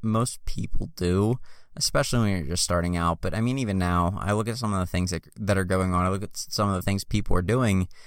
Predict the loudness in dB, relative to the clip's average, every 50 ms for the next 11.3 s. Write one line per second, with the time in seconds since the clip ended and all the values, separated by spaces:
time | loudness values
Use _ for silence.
0 | -20 -20 -20 -8 -2 0 0 0 -2 -4 -4 -4 -2 0 0 -2 -2 -4 -6 -4
1 | -2 0 0 0 0 0 0 0 0 0 -2 -4 -4 -4 -2 -2 -2 -2 0 0
2 | 0 0 0 0 -2 -2 -2 -4 -4 -2 -4 -4 -2 0 0 2 2 2 2 2
3 | 2 2 0 0 -2 -2 -2 -2 -2 -2 -4 -4 -6 -6 -4 -4 -4 -4 -4 -8
4 | -8 -4 0 2 4 4 4 2 2 0 2 4 4 4 4 2 0 2 4 4
5 | 4 4 2 2 2 2 2 2 2 4 4 4 4 2 2 0 -2 -8 -14 -18
6 | -18 -16 -2 2 4 4 6 4 2 0 0 0 2 2 2 2 2 2 4 2
7 | 2 0 0 0 0 0 0 0 0 0 2 2 2 2 2 0 0 0 -2 -2
8 | -4 -6 -6 -2 0 0 2 2 2 0 0 -2 -4 -8 -12 -16 _ _ _ -8
9 | 0 4 4 6 6 6 6 6 6 4 2 0 0 0 0 0 0 0 0 0
10 | 2 2 6 8 8 8 8 6 2 0 -2 -2 -2 -2 0 0 0 0 2 2
11 | 0 0 0 0 -2